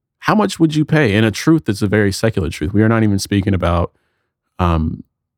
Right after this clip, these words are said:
the spiritual realm just yet or talking about that specifically in this segment. But one thing that is true is that if you want to return to a truth about your life, about your, about your quality of life,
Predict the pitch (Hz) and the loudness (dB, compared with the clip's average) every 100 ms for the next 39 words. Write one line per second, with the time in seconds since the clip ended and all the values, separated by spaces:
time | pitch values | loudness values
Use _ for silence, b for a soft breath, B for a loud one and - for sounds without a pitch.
0 | _ _ _ - 110 - 104 95 90 87 | _ _ _ -10 -2 2 2 0 -2 0
1 | 87 82 85 80 82 80 - - 92 98 | 0 0 -2 0 0 0 -4 -8 -4 -2
2 | 95 95 87 80 - - 95 - 95 90 | 0 0 -2 -2 -4 -6 -6 -4 -4 -2
3 | 90 82 82 85 - 90 87 90 B B | -2 0 0 -2 -2 -2 0 -2 B B
4 | B B - 95 127 160 147 113 82 82 | B B -4 0 2 2 0 0 0 0
5 | 113 98 - 90 87 95 92 - _ _ | 0 -2 -2 0 0 0 -2 -2 _ _
6 | _ _ - 135 185 151 110 98 110 104 | _ _ -2 2 4 2 0 0 0 0
7 | 98 - 92 87 82 - _ _ _ _ | 0 -2 0 0 -2 -8 _ _ _ _
8 | _ 85 - - 139 87 - _ _ _ | _ -10 -4 0 2 0 -12 _ _ _
9 | - 90 80 80 92 107 101 - - _ | -4 -2 0 0 0 0 -2 -8 -20 _
10 | - - 69 - 101 - _ _ _ _ | -8 -6 -4 -4 -6 -8 _ _ _ _
11 | _ _ _ 104 87 - - - 98 98 | _ _ _ -4 -4 -4 -4 0 0 2
12 | 90 82 85 85 80 | 0 -2 -2 -4 -6